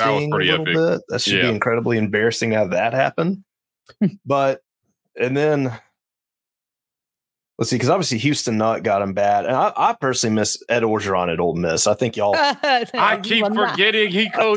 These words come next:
Speaker 1: think y'all
Speaker 2: there.
Speaker 3: I
Speaker 1: I
Speaker 3: don't
Speaker 1: think
Speaker 3: think you will
Speaker 1: y'all
Speaker 3: find
Speaker 1: let it
Speaker 3: any agreement on that one from, from
Speaker 1: <laughs> I
Speaker 3: Ole
Speaker 1: think
Speaker 3: Miss
Speaker 1: y'all let a
Speaker 3: fans,
Speaker 1: champion
Speaker 3: but
Speaker 1: go.
Speaker 2: Wait,
Speaker 1: I
Speaker 2: wait,
Speaker 1: think if
Speaker 2: time
Speaker 1: y'all
Speaker 2: out.
Speaker 1: just held it out, y'all could have had twenty nineteen. That's all I'm
Speaker 2: <laughs>
Speaker 1: saying.
Speaker 2: So, time out memes. Does anybody remember the infamous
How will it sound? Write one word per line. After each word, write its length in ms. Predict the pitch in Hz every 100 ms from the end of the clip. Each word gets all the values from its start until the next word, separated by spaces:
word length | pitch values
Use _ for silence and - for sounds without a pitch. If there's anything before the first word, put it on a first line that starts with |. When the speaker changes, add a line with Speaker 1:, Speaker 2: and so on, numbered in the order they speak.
| 147
Speaker 1:
think 100 | 175
y'all 60 | 208
Speaker 2:
there. 360 | 202 170 151 _ _ -
Speaker 3:
I 120 | 320
Speaker 1:
I 20 |
Speaker 3:
don't 140 | 127 175
Speaker 1:
think 20 | 143
Speaker 3:
think 20 |
you 60 | 147
will 60 | 123
Speaker 1:
y'all 80 | -
Speaker 3:
find 140 | 277
Speaker 1:
let 80 | 127
it 100 | 120
Speaker 3:
any 220 | 330 320
agreement 480 | 285 269 302 262 233
on 120 | 226
that 200 | 233 247 247
one 180 | 214 180
from, 200 | 262 240
from 140 | 226 240
Speaker 1:
<laughs> 20 |
I 260 | 240 240 233
Speaker 3:
Ole 80 |
Speaker 1:
think 100 | 233 226
Speaker 3:
Miss 60 |
Speaker 1:
y'all 120 | 143
let 140 | 131 127
a 40 |
Speaker 3:
fans, 120 | 104
Speaker 1:
champion 440 | 135 131 131 123 110
Speaker 3:
but 60 | 120
Speaker 1:
go. 60 |
Speaker 2:
Wait, 220 | 262 104 -
Speaker 1:
I 60 | 143
Speaker 2:
wait, 120 | 165
Speaker 1:
think 120 | 202 190
if 60 | 240
Speaker 2:
time 60 |
Speaker 1:
y'all 100 | 214
Speaker 2:
out. 60 | 262
Speaker 1:
just 140 | 220
held 220 | 185 214 165
it 60 |
out, 200 | 180 175
y'all 140 | 156 160
could 140 | 156
have 60 | 143
had 100 | 131
twenty 220 | 139 123
nineteen. 380 | 120 98 101 98
That's 160 | -
all 120 | 110
I'm 120 | 101 92
Speaker 2:
<laughs> 0 |
Speaker 1:
saying. 200 | - -
Speaker 2:
So, 180 | 220 - -
time 240 | 269 269
out 180 | 220 190
memes. 360 | 180 175 151 -
Does 360 | 160 202 175 -
anybody 580 | 269 320 269 208 202 190
remember 960 | 160 147 147 151 135 135 123 117 -
the 120 | 107 123
infamous 580 | 143 143 143 131 117